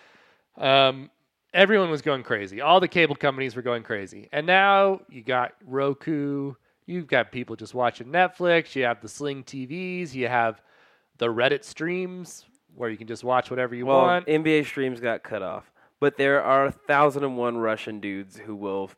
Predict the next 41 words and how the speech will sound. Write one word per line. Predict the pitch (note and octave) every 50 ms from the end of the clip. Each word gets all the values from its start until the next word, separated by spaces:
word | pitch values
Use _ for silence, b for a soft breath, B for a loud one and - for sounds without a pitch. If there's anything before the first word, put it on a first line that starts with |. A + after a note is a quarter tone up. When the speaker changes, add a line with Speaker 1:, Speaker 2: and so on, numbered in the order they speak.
| _
Speaker 2:
set | _ - - - A#2+ A2
up | A2 - A2+
a |
stream | G#2+ - - - G2+ G2 G2 G2+
for | F#2+ - - G2+ F#2+ F#2
you | F#2 F#2 F2+ F2
that | D#2+ - -
you | F2 G2+
can | - - F#2+ F#2
find | - - G2+ F#2+ F#2+ F#2+ F#2+ F#2+ - _ _ _ _ _ - _ -
through, | - B2 A2+ G#2+ G2+ G2+ G2+ - _ - A2 G2+ _ b b b b b b b b b _ _ _ _ _
they're | D3+ G3+ A3
not | B3+ D4+ A3 - C3+ B2+
dark | C3+ C3 C3 - -
web, | A#2+ A2+ G2+ G#2 G#2 G#2
but | A2 B2+
the | - D3 C#3
dim | B2+ B2 D3 C#3 B2+ A#2+ A#2 A2 G2+
web. | G2+ G#2+ G2 F2+ G2 - - b b b b -
There's | - F#3+ G#3
a | G#3+
lot | G3+ F#3+ F#3+ E3+ D3+
of | C#3 B2
options | A#2 - - - - G#2 G2 G2
out | -
Speaker 1:
Sports | E3+ F#3 G3 G3+ G3
Speaker 2:
there. | - F#3+ F3+
Speaker 1:
Row, | F3+ F3 F3 E3+ F3 F3 - _ _ _
First | - _ - G#3+ A3 G#3+ -
Row | G3+ F#3+ F#3+ F3
Sports | - - F3 F3+ F3+ - -
dot | - D3 C3 C3
U | C#3 D3+ C#3+
K | - - D3 C3+ A#2+ A2
was | A2+ A2+ G#2+ A2+
my | A#2+ A#2+ A#2+
red | A2+ A#2 A#2+ A#2+ A#2+ A#2
zone | - A2+ G#2+ G#2 G2+
of | F#2+ -
college. | - B2+ A#2 G#2 F#2+ F2 F2+ F#2+ -
Speaker 2:
Mm, | A#2 A#2 A#2+ A#2+ A#2 G#2+ G2